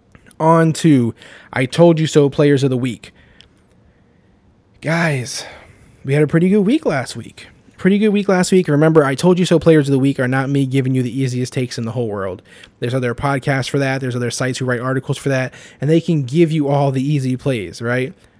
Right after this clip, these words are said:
I have a, I have a six-year-old who could probably do that for you as well. Some people want the easy stuff,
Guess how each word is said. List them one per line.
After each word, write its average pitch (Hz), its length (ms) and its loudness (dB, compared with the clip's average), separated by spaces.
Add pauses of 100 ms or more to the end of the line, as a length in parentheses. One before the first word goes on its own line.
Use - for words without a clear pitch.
I - 80 -6
have 143 220 0
a, 139 340 0
I - 40 -10
have 139 180 0
a 143 60 -2
six-year-old 127 500 0
who 131 60 -6
could 123 140 -8
probably 135 220 0
do 127 100 -2
that 135 120 -2
for - 80 -6
you 131 100 0
as 127 100 -2
well. 127 360 -2 (220)
Some 135 160 -4
people 151 320 2
want 135 240 -2
the 123 80 -6
easy 131 300 -2
stuff, 156 360 -2